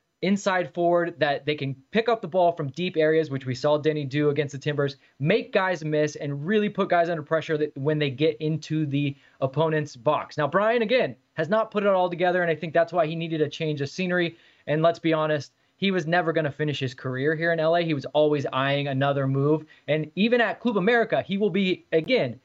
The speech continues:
eyeing another move. But I'm just trying to be honest with you guys. Uh, these type of players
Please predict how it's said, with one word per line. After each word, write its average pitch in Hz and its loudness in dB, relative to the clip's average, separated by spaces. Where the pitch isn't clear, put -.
eyeing 185 -2
another 180 2
move. 175 0
But 151 0
I'm 160 -2
just 180 -6
trying 185 0
to 226 -2
be 240 2
honest 180 0
with 156 -4
you 156 2
guys. 151 0
Uh, 143 -2
these 196 -2
type 214 2
of 202 -10
players 185 0